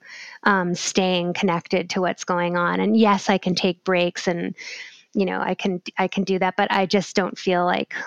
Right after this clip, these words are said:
we're, we have that luxury. Look, no one on the planet really has that luxury if you look at climate crisis. But, um, there's people who don't have a luxury, like you said, um, walking down the street. And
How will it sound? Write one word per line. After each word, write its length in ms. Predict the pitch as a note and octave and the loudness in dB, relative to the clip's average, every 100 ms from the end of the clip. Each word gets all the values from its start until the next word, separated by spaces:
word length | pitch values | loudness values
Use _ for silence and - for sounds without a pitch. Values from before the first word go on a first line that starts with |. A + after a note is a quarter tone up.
| - - | -10 -6
we're, 500 | F3+ F3+ F3+ F#3 E3+ - - - | -2 0 0 -2 -6 -12 -14 -6
we 220 | F#3+ F#3 | -2 0
have 360 | F3+ F3 E3 F3 | 0 -2 -4 -6
that 240 | - - - | -6 -6 -4
luxury. 680 | F3+ F#3 F3 F3+ G3 - F#3+ | -2 -2 -2 -2 -2 0 0
Look, 200 | G#3 - | 0 2
no 220 | G#3+ G#3+ | 4 4
one 240 | A3 G3+ | 4 4
on 100 | F#3+ | 2
the 80 | F3+ | 0
planet 360 | - F#3 E3+ - | 0 0 0 0
really 340 | F#3+ F#3+ G#3 | 2 4 4
has 240 | A3+ B3 B3 | 4 2 2
that 180 | B3+ B3+ | 2 4
luxury 440 | B3+ - B3+ A#3+ | 2 2 4 4
if 140 | G#3 G3+ | 4 2
you 120 | F3 | 2
look 200 | F3+ F3 | 0 0
at 120 | F3 | -2
climate 380 | - F3+ F#3 - | 0 2 0 0
crisis. 680 | G#3 G3+ - G#3 - - - _ _ - - - - - | 0 0 0 -2 -4 -14 -16 _ _ -20 -18 -16 -18 -2
But, 320 | G3+ F#3 - | 2 2 0
um, 320 | F#3 F3 F3 - - | 0 2 -2 -4 -2
there's 240 | F#3 F#3 | 0 0
people 300 | - A3+ G#3 | 0 2 2
who 120 | G3 G3+ | 2 2
don't 260 | F#3+ F3+ | 2 0
have 480 | - F#3+ F#3 F3+ E3+ - - _ _ _ - - | 0 2 2 0 -8 -16 -20 _ _ _ -8 0
a 60 | G#3 | 2
luxury, 760 | F#3+ F#3 F3+ G3 F#3 F3+ F3 F#3 | 2 2 2 2 2 2 0 0
like 240 | F3+ - | -2 -2
you 80 | F#3 | -4
said, 520 | - F#3 E3+ F3+ F3+ - - - - | 0 0 0 -2 -6 -12 -20 -8 0
um, 220 | F#3+ F3+ | 0 2
walking 400 | F#3+ F#3 - F#3 | 2 2 0 0
down 240 | F#3 F#3+ F#3+ | 0 0 -2
the 80 | |
street. 580 | F3+ - F3+ F3+ - - _ _ _ _ - | -4 -4 -2 -2 -2 -8 _ _ _ _ 0
And 400 | F#3 F3+ F3+ | 2 0 -2